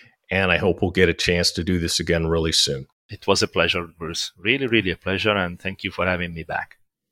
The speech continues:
Speaker 1: The pleasure was all mine. My broker tip today is part three of what to do to make your site more valuable for when you decide to sell it later. Find new ways to monetize your site,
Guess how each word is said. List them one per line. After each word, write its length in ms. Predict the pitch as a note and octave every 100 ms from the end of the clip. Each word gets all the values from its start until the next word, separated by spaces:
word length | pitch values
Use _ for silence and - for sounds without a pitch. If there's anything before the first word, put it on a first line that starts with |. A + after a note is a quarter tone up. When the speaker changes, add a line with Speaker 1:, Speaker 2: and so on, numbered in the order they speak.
| - -
Speaker 1:
The 80 | -
pleasure 420 | - - D#2+ E2+
was 160 | D#2+ D#2+
all 160 | E2 F2
mine. 320 | D#2 C#2+ D2 - _ - -
My 80 | B3
broker 260 | C4 C#4 -
tip 280 | - B2 -
today 340 | A2+ F#2+ G2+
is 160 | F3 -
part 340 | - C#3+ C3+
three 380 | - C#3 F#3+ G3
of 100 | B2
what 240 | B2 D#3+
to 60 | D#3
do 220 | C3 F3
to 80 | F3+
make 240 | E3+ F3
your 80 | F3
site 320 | - F#3 F#3+
more 180 | F#3+ G3
valuable 560 | D3+ E3 A3+ G#3 F#3 A3
for 160 | A3
when 180 | G#3 A3
you 80 | A3
decide 400 | F#3+ - G3+ G#3
to 60 | G3
sell 300 | - G#3+ G#3+
it 120 | -
later. 380 | B2 G2 D#2+ - _ _ - - -
Find 420 | - - A#3+ C#4
new 120 | B3+ B3
ways 320 | A3 G#3+ G#3
to 80 | G#3+
monetize 720 | G3 F#3+ G3 - C#3+ G#2 F2+
your 100 | F#2+
site, 480 | - G#2 D2+ -